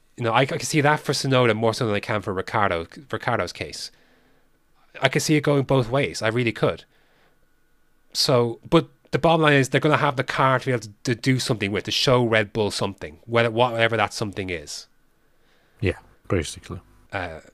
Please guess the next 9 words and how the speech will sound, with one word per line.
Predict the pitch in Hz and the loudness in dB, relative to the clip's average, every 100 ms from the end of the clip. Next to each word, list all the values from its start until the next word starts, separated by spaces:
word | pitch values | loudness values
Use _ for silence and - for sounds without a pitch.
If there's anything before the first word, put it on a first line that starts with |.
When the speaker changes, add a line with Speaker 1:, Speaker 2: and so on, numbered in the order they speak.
| _ _ _ _ _ | _ _ _ _ _
Speaker 1:
Tsunoda | - 147 170 190 | 0 4 4 4
should | 180 147 | 4 4
be | 139 135 143 - - | 4 2 -2 -8 -6
a | 127 - _ | -6 -6 _
driver | - 120 117 107 117 - _ | 0 2 4 2 0 -10 _
every | 120 131 123 | 2 4 4
team's | - 104 | 0 -2
looking | 101 104 90 | -2 -4 -6
at. | 76 - | -8 -12